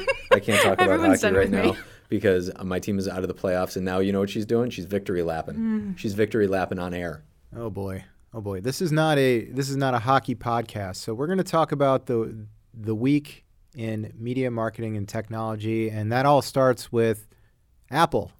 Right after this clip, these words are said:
Speaker 1: Uh-huh.
Speaker 3: So we talked a little bit last week, Jeff, while you were away caring for your loved ones.
Speaker 1: Aw.
Speaker 3: Uh, we talked a lot
Speaker 2: They're
Speaker 3: about
Speaker 2: fun.
Speaker 3: the anticipation of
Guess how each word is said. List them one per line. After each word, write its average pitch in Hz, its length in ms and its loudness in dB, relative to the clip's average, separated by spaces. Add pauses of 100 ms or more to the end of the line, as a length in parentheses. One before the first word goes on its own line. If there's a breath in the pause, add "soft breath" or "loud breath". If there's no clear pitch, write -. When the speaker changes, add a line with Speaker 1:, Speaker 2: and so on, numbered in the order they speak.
(120)
Speaker 1:
Uh-huh. 285 140 -8
Speaker 3:
So 127 520 4
we 127 200 -2
talked 180 240 2
a 170 40 -2
little 170 120 0
bit 156 140 4
last 151 320 2
week, 117 180 -2
Jeff, 107 480 -2
while 113 260 -2
you 113 180 0
were 110 200 2
away 110 420 -2
caring 110 360 -8
for 107 320 -2
your 104 160 -4
loved 117 260 -2
ones. 98 500 -6
Speaker 1:
Aw. 175 340 -12 (480)
Speaker 3:
Uh, 110 180 -6
we 127 100 -2
talked 170 240 0
a 160 60 2
lot 156 160 4
Speaker 2:
They're 151 80 0
Speaker 3:
about 139 180 4
Speaker 2:
fun. - 60 -10
Speaker 3:
the 135 100 -2
anticipation 139 800 -2
of 113 500 -4